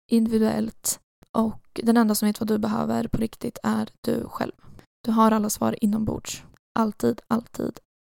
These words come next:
alltid. Tusen, tusen, tusen tack för att du lyssnat på veckans avsnitt. Jag uppskattar det något enormt mycket. Om det är något avsnitt du inspirerats av tidigare får du jättegärna dela det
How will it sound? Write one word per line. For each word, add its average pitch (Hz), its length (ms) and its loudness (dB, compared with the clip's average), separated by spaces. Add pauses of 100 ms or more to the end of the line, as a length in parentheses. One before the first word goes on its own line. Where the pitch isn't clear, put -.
(140)
alltid. - 340 -4 (680)
Tusen, 285 320 6
tusen, 233 400 6 (180)
tusen 214 300 6
tack 220 240 0
för - 120 -2
att 208 60 -4
du 208 80 -2
lyssnat 226 480 2
på 214 200 2
veckans 208 340 0
avsnitt. 226 640 2
Jag - 80 -6
uppskattar - 440 -4
det 226 180 0
något 214 220 -6
enormt 247 500 4
mycket. 240 480 2 (280)
Om 226 260 2
det 226 60 2
är 226 180 6
något 214 160 2
avsnitt 214 360 2
du 208 80 2
inspirerats 220 560 2
av 226 60 0
tidigare 226 440 2
får - 80 -14
du 220 60 0
jättegärna 214 300 0
dela 226 400 2
det 226 200 2